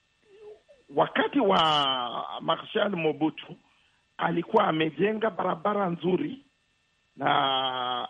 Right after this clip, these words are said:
reli hazikuwepo, lakini hata, hata wakati wa Mbelgiji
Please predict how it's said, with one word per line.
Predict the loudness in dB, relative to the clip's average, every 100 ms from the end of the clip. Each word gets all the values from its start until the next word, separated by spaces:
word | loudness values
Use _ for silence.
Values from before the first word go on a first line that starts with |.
| -4
reli | 0 0 0
hazikuwepo, | -2 -2 -6 -2 -2 -2 -2
lakini | -4 -4 -6 -6 -8 -14 -20
hata, | -14 -2 4 4 2 -14
hata | -2 0 4 2
wakati | 2 0 0
wa | 0
Mbelgiji | -2 2 2 2 -6 -6 -8 -14